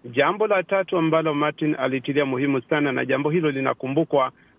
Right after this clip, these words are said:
hasa siku ya leo nitakapokuwa nikitembelea kwenye kumbukumbu pale kwenye makaburi ya Martin Luther, ambapo watu wengi wanaendekea siku ya leo, ni kwamba aliandika na kusema ya kwamba ana maono.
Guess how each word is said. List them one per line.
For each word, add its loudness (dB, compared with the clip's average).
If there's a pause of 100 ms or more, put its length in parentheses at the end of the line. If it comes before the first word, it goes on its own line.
hasa -2
siku -2
ya 2
leo 0
nitakapokuwa 0
nikitembelea 0
kwenye 0
kumbukumbu -2
pale 0
kwenye -2
makaburi 0
ya 0
Martin 0
Luther, 0 (340)
ambapo 0
watu -2
wengi 0
wanaendekea 0
siku -6
ya 2
leo, 0
ni -6
kwamba 0 (440)
aliandika 2
na 0
kusema 0
ya 2
kwamba 0
ana 0
maono. 0